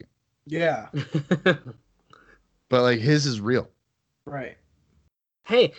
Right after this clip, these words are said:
Speaker 2: I'm back here with
Speaker 3: Who's
Speaker 2: a
Speaker 3: this jabroni?
Speaker 2: They're, they're playing a, a game.
Speaker 1: What the fuck?
Speaker 3: Oh my God.
Speaker 2: Oh, they're playing Pogs.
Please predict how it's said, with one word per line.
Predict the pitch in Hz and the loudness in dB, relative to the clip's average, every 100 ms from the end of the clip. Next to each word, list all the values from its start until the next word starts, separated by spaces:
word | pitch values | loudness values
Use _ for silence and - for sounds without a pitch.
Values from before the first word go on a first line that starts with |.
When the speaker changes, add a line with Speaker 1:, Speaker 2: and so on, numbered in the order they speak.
| - _ 165 | -20 _ -2
Speaker 2:
I'm | 175 | 4
back | 262 285 | 4 4
here | 302 | 2
with | 233 156 | 2 2
Speaker 3:
Who's | |
Speaker 2:
a | 143 | 0
Speaker 3:
this | - | -4
jabroni? | - 90 85 80 71 67 _ _ _ _ - 151 139 _ _ _ - - _ - _ _ | -8 -10 -10 -12 -12 -16 _ _ _ _ -18 -16 -16 _ _ _ -20 -20 _ -20 _ _
Speaker 2:
They're, | 156 - | -8 -6
they're | 165 190 | -2 -2
playing | 190 226 220 202 | 4 6 8 6
a, | 170 139 117 113 _ _ _ _ _ _ _ - | 4 4 0 -6 _ _ _ _ _ _ _ -14
a | 117 | -4
game. | 151 135 113 139 143 _ _ _ _ _ _ _ _ - | -2 -2 -6 -10 -16 _ _ _ _ _ _ _ _ -20
Speaker 1:
What | - 147 _ | -18 -18 _
the | - 80 - | -18 -18 -20
fuck? | _ _ - 120 120 - _ - - _ _ - | _ _ -20 -20 -20 -20 _ -20 -20 _ _ -6
Speaker 3:
Oh | 113 113 104 | -2 0 -2
my | 92 85 - - | -4 -8 -12 -6
God. | 90 175 | -2 2
Speaker 2:
Oh, | |
they're | 180 | 2
playing | 214 196 | 4 0
Pogs. | 170 196 165 104 - | 2 2 2 -4 -16